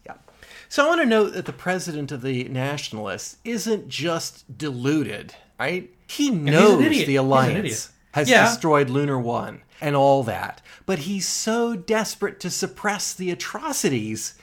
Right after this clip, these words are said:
Speaker 1: because they might derail his peace process. It, that's
Speaker 2: Wow.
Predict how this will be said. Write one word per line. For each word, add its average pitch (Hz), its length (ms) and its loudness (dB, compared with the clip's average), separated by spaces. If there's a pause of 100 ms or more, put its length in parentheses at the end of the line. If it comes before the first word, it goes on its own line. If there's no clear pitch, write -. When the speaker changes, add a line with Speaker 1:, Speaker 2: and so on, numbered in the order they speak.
(160)
Speaker 1:
because 180 320 -4
they 175 160 0
might 175 480 -2
derail 143 540 -6
his 131 240 -8
peace 196 320 -12
process. - 720 -12 (160)
It, 202 280 0
that's 247 440 -2
Speaker 2:
Wow. 120 520 -6